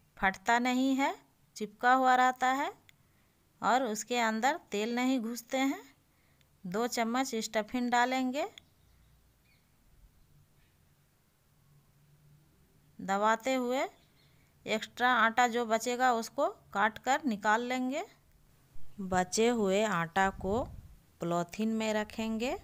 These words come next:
बाहर रखने से आटा में पपड़ियाँ आ जाएगी और पूड़ी बेलने में दिक्कत होगा।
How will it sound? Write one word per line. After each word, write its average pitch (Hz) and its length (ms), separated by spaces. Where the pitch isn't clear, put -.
बाहर 185 480
रखने 190 460
से 240 300
आटा 180 440
में 226 360
पपड़ियाँ 180 600
आ 220 200
जाएगी 226 580
और 226 260
पूड़ी 214 420
बेलने 190 400
में 254 320
दिक्कत 247 480
होगा। 269 340